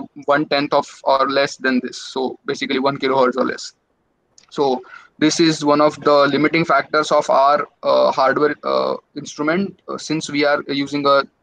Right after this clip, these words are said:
pretty low cost, uh, co-, microcontroller which has limited features,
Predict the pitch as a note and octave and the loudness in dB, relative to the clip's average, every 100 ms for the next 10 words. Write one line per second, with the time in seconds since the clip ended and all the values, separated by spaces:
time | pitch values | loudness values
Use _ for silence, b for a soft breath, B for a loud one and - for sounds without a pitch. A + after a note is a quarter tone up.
0 | _ _ _ _ _ _ _ _ - D3+ | _ _ _ _ _ _ _ _ -6 -4
1 | C#3 D3+ D3 D3 D3 D3 - C#3 C3 B2+ | 0 4 4 4 2 2 -2 0 2 2
2 | B2+ - - C#3 C#3 C#3 C#3+ C#3+ C#3 C#3 | 0 -4 -4 -2 0 0 0 -2 -2 0
3 | D#3 D#3+ C#3 C#3 C3 C#3 C#3+ C3+ B2+ - | 0 -2 -2 -4 -4 -4 -4 -4 -6 -4
4 | G3 | -6